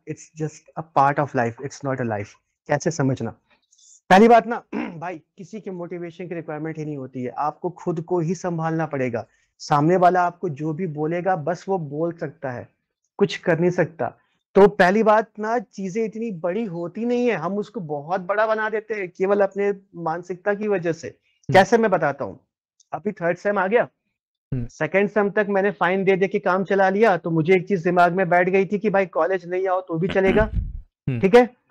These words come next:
Speaker 1: <coughs> थर्ड सेम, थर्ड सेम में भी अपन वैसे ही भाई,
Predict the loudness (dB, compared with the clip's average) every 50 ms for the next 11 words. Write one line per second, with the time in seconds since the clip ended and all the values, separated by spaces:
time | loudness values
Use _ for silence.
0 | -20 -20 _ _ _ _ _ _ _ 4 6 8 8 6 6 6 4 4 2 0
1 | -4 -4 -6 -4 -4 -4 -4 -4 -4 -8 -14 -14 -14 -14 _ -12 -10 -8 -8 -6
2 | -6 -8 -6 -8 -8 -6 -6 -8 -6 -6 -6 -4 -2 -2 -4 -4